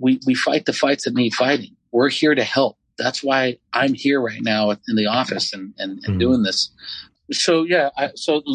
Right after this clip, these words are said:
Speaker 1: thank you for letting me talk about that. I really appreciate it. It's, as you can tell, I, and, and as you've heard, I'm, I am passionate about it, but I'm also passionate about music.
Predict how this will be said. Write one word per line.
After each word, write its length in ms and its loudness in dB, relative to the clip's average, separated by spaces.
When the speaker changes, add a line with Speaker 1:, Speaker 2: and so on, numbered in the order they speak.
Speaker 1:
thank 240 0
you 80 -6
for 140 -4
letting 300 0
me 100 0
talk 280 -4
about 280 -4
that. 220 -2
I 60 0
really 340 0
appreciate 600 0
it. 140 2
It's, 380 -6
as 160 2
you 80 2
can 160 0
tell, 420 2
I, 220 -2
and, 320 0
and 220 4
as 200 2
you've 140 4
heard, 340 4
I'm, 300 2
I 60 2
am 240 2
passionate 520 0
about 300 0
it, 120 -2
but 100 4
I'm 80 4
also 240 -2
passionate 320 0
about 260 0
music. 520 2